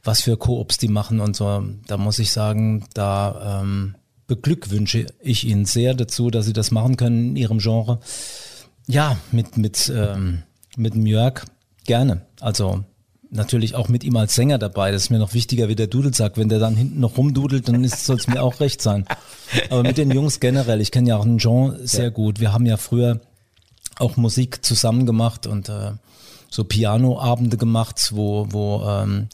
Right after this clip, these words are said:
Speaker 1: Jean dazu Percussion gespielt hat und, äh, wir hatten Alea eingeladen, haben Duette gespielt. Also es waren wirklich, es war eine Zeit,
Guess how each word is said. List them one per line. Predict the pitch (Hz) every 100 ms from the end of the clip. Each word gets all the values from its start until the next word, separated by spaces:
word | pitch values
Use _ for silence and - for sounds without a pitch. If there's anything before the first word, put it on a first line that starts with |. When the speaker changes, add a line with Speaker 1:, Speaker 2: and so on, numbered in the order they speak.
| _ -
Speaker 1:
Jean | 123 123 127
dazu | 113 - 113 113 104 - - - - - _ - -
Percussion | 117 113 120 - 120
gespielt | 110 - 117 110
hat | 107 -
und, | 107 101 - 110
äh, | 104 104 101
wir | 101
hatten | 107
Alea | 104 107 113 110
eingeladen, | 110 113 110 107 107 107 101
haben | 104
Duette | 107 113 107 123
gespielt. | 113 104 - 113
Also | 113 104
es | 101 120
waren | 113 110
wirklich, | 113 120 113 -
es | 127
war |
eine | 120 113
Zeit, | 120 127